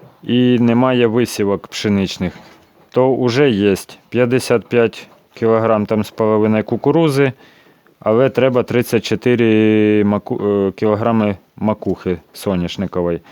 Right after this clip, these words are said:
Ну, е, монокальцій по нуль п'ять везде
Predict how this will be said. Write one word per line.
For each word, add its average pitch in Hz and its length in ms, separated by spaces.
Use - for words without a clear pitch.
Ну, 98 440
е, - 20
монокальцій 110 720
по 110 220
нуль 113 180
п'ять 151 320
везде 127 440